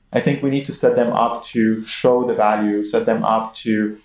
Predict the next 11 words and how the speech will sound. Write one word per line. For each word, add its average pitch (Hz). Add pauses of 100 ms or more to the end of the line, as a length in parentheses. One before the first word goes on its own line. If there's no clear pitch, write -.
(120)
succeed 143
so 113
that 226
they 110
can 113 (160)
bring 123
the 113
whole 117
organization 110
on 104
board. 127